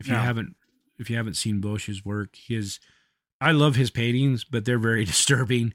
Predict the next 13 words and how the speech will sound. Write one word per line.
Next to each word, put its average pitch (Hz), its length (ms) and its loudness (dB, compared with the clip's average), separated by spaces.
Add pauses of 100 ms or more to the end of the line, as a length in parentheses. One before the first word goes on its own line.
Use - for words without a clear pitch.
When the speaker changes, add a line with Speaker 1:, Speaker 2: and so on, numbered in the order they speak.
(100)
Speaker 2:
Yeah. 113 260 -8 (120)
Speaker 1:
Um, 113 480 2 (920)
Tippett 170 260 4
also 143 220 4
s-, 120 100 -4 (220)
studied 127 380 2
a 113 40 -2
lot 113 180 -2
of 98 100 -6
art 117 240 -4
history 110 360 -4
as 92 120 -6
well, 95 300 -6